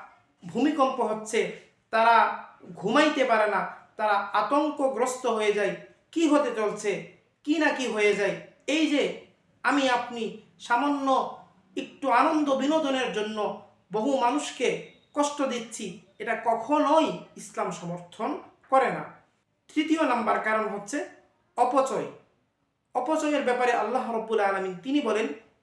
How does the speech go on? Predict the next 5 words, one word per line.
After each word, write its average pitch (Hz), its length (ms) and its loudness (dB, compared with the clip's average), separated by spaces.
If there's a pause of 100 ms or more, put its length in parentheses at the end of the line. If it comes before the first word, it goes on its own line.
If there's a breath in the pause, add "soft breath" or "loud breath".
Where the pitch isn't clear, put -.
"ইন্নাল 277 420 0
মুবাদদিরিনা 247 760 0
কানু 233 920 2
ইখওয়ানাশ 214 680 -4
শায়াতিন।" 175 600 -6